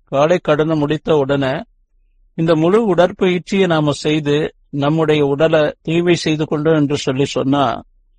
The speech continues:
அந்த நாள் ஃபுல்லா நமக்கு மகிழ்ச்சியாக எல்லா பணிகளையும் நம்முடைய மனையக்கோ அறிவாட்சி தரும் ரெண்டும் சிறப்பாக இயங்கும். அப்ப இத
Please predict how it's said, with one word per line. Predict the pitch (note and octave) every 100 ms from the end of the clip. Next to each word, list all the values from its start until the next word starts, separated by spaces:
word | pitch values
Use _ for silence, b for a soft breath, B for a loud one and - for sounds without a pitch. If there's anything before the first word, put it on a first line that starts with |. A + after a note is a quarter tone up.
| _ _ _ _ _
அந்த | - D3+ D3+ D3
நாள் | D3+ C#3+ D#3 F3+ -
ஃபுல்லா | F#3 G3+ A3 E3 E3 - _
நமக்கு | - C#3+ D3+ - D#3 D3
மகிழ்ச்சியாக | D3+ C3+ C#3+ F#3 F#3 - F#3 F3 A#3+ F#3+ D3+
எல்லா | C#3 C#3+ F3 F#3+
பணிகளையும் | D#3 D3+ D#3 D#3 D3+ D3 - _ _
நம்முடைய | C#3+ D3 C#3+ C#3
மனையக்கோ | C#3 D#3 E3+ E3 - F#3+
அறிவாட்சி | F#3+ C#3 D3 D#3 D3+ E3
தரும் | E3 D3+ E3+ - -
ரெண்டும் | D3 C#3 D#3 F3+ D#3+ C#3
சிறப்பாக | - E3+ F3 F#3+ G3 G3+ A3
இயங்கும். | D#3+ B2+ A#2+ A#2+ _ _ _ _ _ _ _ _ _ _ _ _
அப்ப | G#3+ G3 G#3+
இத | F#3 F3 F#3